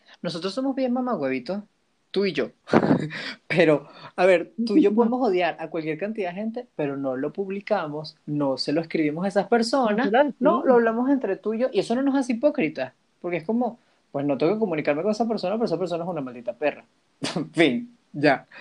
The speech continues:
Speaker 1: ¿sabes? Pero no se lo estoy escribiendo, no se lo estoy haciendo saber,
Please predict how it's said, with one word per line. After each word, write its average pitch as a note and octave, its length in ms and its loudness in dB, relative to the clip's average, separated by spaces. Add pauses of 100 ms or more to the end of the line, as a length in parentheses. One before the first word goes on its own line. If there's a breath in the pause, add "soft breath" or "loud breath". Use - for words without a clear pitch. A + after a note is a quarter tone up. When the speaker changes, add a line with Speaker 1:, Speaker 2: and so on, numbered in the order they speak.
(120)
Speaker 1:
¿sabes? F3 240 4 (180)
Pero D#3 220 2
no D3+ 120 0
se E3+ 140 -4
lo F3 80 -4
estoy G3 200 -4
escribiendo, E3 680 -4 (300)
no E3 180 0
se E3+ 140 -4
lo F3 60 -4
estoy F3 160 0
haciendo E3 260 -4
saber, E3+ 360 2